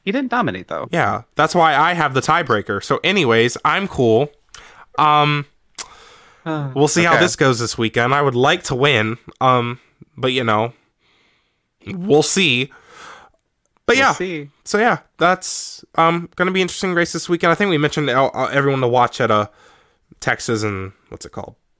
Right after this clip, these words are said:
Speaker 2: Richmond. Yeah.
Speaker 1: F one is on also at midnight on Saturday, or, like,
Speaker 2: Okay.
Speaker 1: one A M Eastern.
Speaker 2: Uh, I mean, I will be up.
Speaker 1: Saturday night.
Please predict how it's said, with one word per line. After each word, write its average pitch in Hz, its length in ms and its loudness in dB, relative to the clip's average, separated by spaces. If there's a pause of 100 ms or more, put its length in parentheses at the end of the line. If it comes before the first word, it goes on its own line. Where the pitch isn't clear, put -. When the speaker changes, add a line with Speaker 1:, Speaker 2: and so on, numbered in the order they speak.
(440)
Speaker 2:
Richmond. 107 380 -4 (1040)
Yeah. 101 280 -4
Speaker 1:
F 147 220 -4
one 135 240 4
is 113 120 -2
on 107 200 2
also 107 500 2
at 95 140 0
midnight 95 540 -4 (260)
on 92 120 -14
Saturday, 87 560 -12
or, 95 120 -6
like, 98 140 -6
Speaker 2:
Okay. 107 100 -4
Speaker 1:
one 92 100 -2
A 95 140 -4
M 87 100 -8
Eastern. 90 300 -8
Speaker 2:
Uh, 113 260 2
I 127 120 -2
mean, 139 140 -2
I 127 120 0
will 120 200 2
be 160 160 0
up. 170 140 4
Speaker 1:
Saturday 92 280 -4
night. 90 240 -8